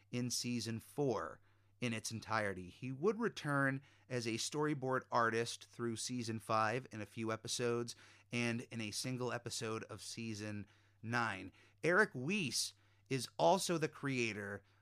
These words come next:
of The Mighty Bee, another Nicktoon you may be familiar with,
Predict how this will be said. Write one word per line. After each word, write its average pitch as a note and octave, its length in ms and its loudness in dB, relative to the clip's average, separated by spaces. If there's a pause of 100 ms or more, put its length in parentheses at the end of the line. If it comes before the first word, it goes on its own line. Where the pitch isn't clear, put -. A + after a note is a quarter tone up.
(100)
of B2+ 360 2 (140)
The A#2+ 160 2
Mighty F3 500 4
Bee, C3+ 580 -2 (460)
another C3 320 2
Nicktoon C#3+ 600 0
you C3+ 80 2
may C3+ 220 0
be C3+ 180 -2
familiar C3+ 500 0
with, A2+ 300 0